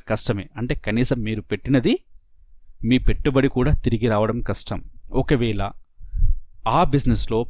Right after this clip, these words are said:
పార్ట్నర్‌షిప్ లాంటి లఫడా ఉంటే ఇంకా చెప్పేది ఏముంది? కానీ దీనిలో మాత్రం మీకు ఎలాంటి ఎగ్జిట్ కాస్ట్ ఉండదు, అంటే బిజినెస్ క్లోజింగ్ కాస్ట్ అనేది ఉండదు. ముఖ్యమైన విషయం ట్రాన్స్‌పరెన్సీ. మీకు స్క్రీన్ పైన బయ్యర్ రేట్ మరియు సెల్లర్ రేట్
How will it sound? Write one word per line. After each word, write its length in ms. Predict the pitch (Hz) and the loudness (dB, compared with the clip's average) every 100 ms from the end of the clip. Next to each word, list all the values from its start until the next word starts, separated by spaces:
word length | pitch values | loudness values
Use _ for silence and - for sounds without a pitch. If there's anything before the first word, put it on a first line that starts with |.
| - | 0
పార్ట్నర్‌షిప్ 520 | 139 - 135 - - | 2 4 4 4 0
లాంటి 240 | 117 113 | -2 0
లఫడా 420 | 107 101 - 123 123 | -2 -2 0 2 2
ఉంటే 320 | 110 101 104 104 | 0 -2 -6 -6
ఇంకా 260 | 113 - 123 | -8 -2 -2
చెప్పేది 440 | - 107 123 123 | 0 0 2 4
ఏముంది? 320 | 117 117 117 - - - _ - - - - - - _ - _ _ - | 6 6 4 0 -6 -20 _ -20 -20 -20 -20 -20 -20 _ -20 _ _ -4
కానీ 300 | 147 190 147 104 117 | 0 2 2 2 4
దీనిలో 300 | 175 226 214 | 6 6 4
మాత్రం 340 | 175 135 127 123 117 | 2 2 0 0 0
మీకు 180 | - 147 117 | 0 0 0
ఎలాంటి 300 | 117 139 143 - | 2 2 0 -4
ఎగ్జిట్ 340 | 117 113 180 170 - | -6 -2 -2 -2 0
కాస్ట్ 260 | 120 - | 0 0
ఉండదు, 220 | 120 101 - | -2 -4 -6
అంటే 220 | 117 143 - 104 | -4 -4 -2 -2
బిజినెస్ 340 | 104 131 127 | 0 0 0
క్లోజింగ్ 480 | - 113 107 117 117 - | -2 -4 -2 -4 -4 -2
కాస్ట్ 320 | 107 107 - - - - | 2 4 6 4 2 -4
అనేది 360 | 107 101 98 151 | -6 -4 -4 -4
ఉండదు. 500 | 123 101 95 92 107 95 - - 196 | -4 -6 -6 -4 -4 -6 -10 -10 -4
ముఖ్యమైన 380 | 175 160 147 143 | -2 -2 0 0
విషయం 280 | 117 117 95 | 2 4 4
ట్రాన్స్‌పరెన్సీ. 760 | - 113 - - 117 110 98 - 120 | 4 6 4 4 0 0 -4 -8 -2
మీకు 340 | 131 175 175 | 0 2 2
స్క్రీన్ 360 | - - 113 - | 0 0 0 0
పైన 180 | 104 101 156 - | -4 -4 -10 -14
బయ్యర్ 440 | 117 104 117 131 | -8 -2 2 2
రేట్ 200 | 127 143 _ | 2 -2 _
మరియు 300 | 117 104 107 | -6 -4 -2
సెల్లర్ 380 | 104 107 107 113 | -2 -2 -2 -2
రేట్ 220 | 117 - | -4 -6